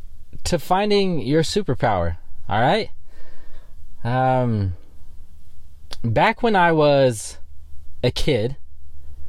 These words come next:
I started delivering papers, okay? That was my first, my first job. And now, when I was six years old, I started delivering papers,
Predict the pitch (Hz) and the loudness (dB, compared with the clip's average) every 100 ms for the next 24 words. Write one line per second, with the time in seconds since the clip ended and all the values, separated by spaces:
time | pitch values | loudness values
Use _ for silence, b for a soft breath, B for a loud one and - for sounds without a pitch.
0 | b b b b 110 123 156 - 160 165 | b b b b -2 2 2 0 2 4
1 | 160 165 151 131 131 143 131 131 113 - | 4 4 4 4 4 4 4 4 2 2
2 | 131 - 87 82 - - - - - - | 0 0 -2 0 0 -2 -2 -2 -2 2
3 | - 131 127 127 B B B 131 156 151 | 4 4 2 0 B B B 4 2 2
4 | 147 131 - 135 135 127 - - B B | 2 2 2 2 2 0 0 0 B B
5 | B B B 120 120 175 151 123 120 95 | B B B 2 4 2 2 2 2 2
6 | 87 87 - - b b - - - 113 | -2 -4 -4 -2 b b 0 0 0 2
7 | 135 139 151 165 151 - 190 - 160 131 | 4 4 4 4 2 0 0 2 2 4
8 | 139 123 110 101 127 113 104 107 107 107 | 4 4 2 2 2 2 2 2 2 0
9 | 101 117 95 95 92 | 0 0 0 0 -2